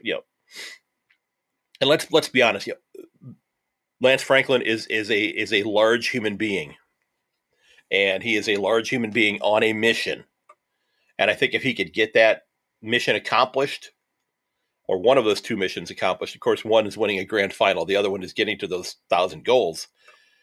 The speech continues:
If he could get that accomplished this year, I think he would love to have maybe that pressure off of him. But anything that, that Buddy does,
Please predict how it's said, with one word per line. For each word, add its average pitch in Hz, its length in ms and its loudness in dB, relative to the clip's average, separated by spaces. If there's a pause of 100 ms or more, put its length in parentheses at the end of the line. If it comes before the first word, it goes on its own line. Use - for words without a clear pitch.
(200)
If 107 140 2
he 147 100 2
could 127 140 0
get 127 140 2
that 110 120 6
accomplished 120 560 0
this 113 260 -2
year, 113 280 2
I 101 40 0
think 120 180 -4
he 117 100 -4
would 101 120 -4
love 104 280 0
to 113 80 2
have 104 280 0
maybe 101 220 -2
that 101 180 0
pressure - 380 0
off 95 220 0
of 139 120 -8
him. 156 300 0 (2000)
But 127 200 2
anything 160 640 2
that, 120 280 0
that 117 200 -4
Buddy 131 280 4
does, 117 600 2